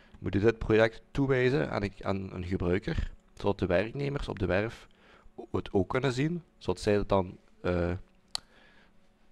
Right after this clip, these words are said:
aansluiting kunnen aanmaken of, eh, open doen als de werfleider die zelf aangemaakt op de website.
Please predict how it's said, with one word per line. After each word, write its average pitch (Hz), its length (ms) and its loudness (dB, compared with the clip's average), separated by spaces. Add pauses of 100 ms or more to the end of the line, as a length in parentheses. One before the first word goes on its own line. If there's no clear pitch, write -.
aansluiting 104 460 2
kunnen 104 200 0
aanmaken 110 420 6
of, - 420 0 (240)
eh, 90 400 -2
open 117 220 2
doen 151 360 -2
als - 180 -6
de 101 80 -2
werfleider 98 420 2
die 113 80 0
zelf 110 260 0
aangemaakt 110 380 -2
op 107 60 -4
de 98 60 -4
website. - 500 -2